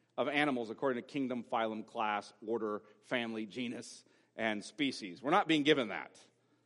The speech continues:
We're just told there are three kinds. Domestic, wild, and small ones close to the ground. It's not a scientific label that maps onto our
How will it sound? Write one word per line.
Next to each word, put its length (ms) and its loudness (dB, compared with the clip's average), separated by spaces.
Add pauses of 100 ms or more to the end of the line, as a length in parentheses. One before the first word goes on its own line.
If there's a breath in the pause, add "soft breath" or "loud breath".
(600)
We're 100 4
just 120 2
told 220 8
there 100 8
are 40 4
three 180 4
kinds. 680 4 (840)
Domestic, 480 6 (720)
wild, 560 8 (720)
and 200 0
small 420 6
ones 300 0
close 260 0
to 80 -4
the 80 -2
ground. 420 -6 (920)
It's 100 -4
not 100 6
a 40 4
scientific 540 2
label 380 8
that 120 0
maps 320 2
onto 280 4
our 160 4